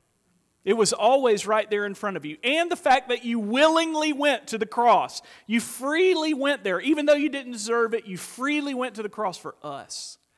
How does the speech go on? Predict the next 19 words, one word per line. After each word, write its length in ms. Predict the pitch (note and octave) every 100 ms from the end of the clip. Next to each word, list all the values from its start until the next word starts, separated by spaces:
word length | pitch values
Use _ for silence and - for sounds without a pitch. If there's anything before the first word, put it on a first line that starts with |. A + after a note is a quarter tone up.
| _ -
It 80 |
should 140 | - D#3
humble 420 | G3 C4+ G#3+ C3+
us, 200 | B2 -
O 140 | B2+ -
Lord. 260 | - - _ _ _ _ _ _ _ _ _ _ _ _ _ _ -
Help 180 | G3
us 100 | G#3
to 100 | -
repent 440 | F3 D#3+ G#3 F#3 E3
of 100 | C#3+
the 80 | D#3
ways 280 | D#3+ D#3+
that 100 | -
we're 80 | D3
trying 260 | - E3 D#3
to 60 | D3
save 280 | D#3+ D#3
ourselves. 580 | D3+ - B2+ B2 C3+ -